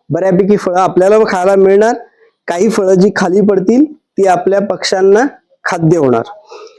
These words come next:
शेवग्याची झाडं असतील, शेवग्याच्या झाडाची पानं पडणार, ती आपल्या पक्ष्यांचं खाद्य आहे, फुलं पडणार, ती आपल्या पक्ष्यांचं खाद्य आहे.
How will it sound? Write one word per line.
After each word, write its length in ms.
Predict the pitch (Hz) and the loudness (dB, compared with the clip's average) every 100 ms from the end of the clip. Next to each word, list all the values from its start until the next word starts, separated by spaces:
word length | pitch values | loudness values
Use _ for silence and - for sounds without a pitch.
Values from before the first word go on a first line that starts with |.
| _ _ - | _ _ -6
शेवग्याची 500 | - 202 196 214 233 | -4 2 4 4 4
झाडं 220 | 214 202 | 2 2
असतील, 340 | 202 - 233 226 | 0 0 0 0
शेवग्याच्या 440 | 214 185 202 202 | -2 0 2 2
झाडाची 300 | 196 190 202 | 2 2 0
पानं 360 | 220 190 190 208 | -2 -2 0 0
पडणार, 460 | 208 190 202 208 | 2 2 2 0
ती 420 | 262 _ _ - 185 | -4 _ _ -6 -4
आपल्या 260 | 180 185 | 0 0
पक्ष्यांचं 420 | 185 175 190 180 185 | -2 -2 -2 0 -2
खाद्य 300 | 160 143 135 | -4 -4 -2
आहे, 100 | 127 - | -2 -2
फुलं 220 | 180 202 | -2 0
पडणार, 420 | 208 190 202 202 | 0 2 2 0
ती 200 | - 196 | -2 -2
आपल्या 260 | 180 185 175 | 0 0 0
पक्ष्यांचं 420 | 170 - 185 190 | -2 -4 -2 -2
खाद्य 320 | - 165 160 160 | -2 -2 0 0
आहे. 220 | 113 | -2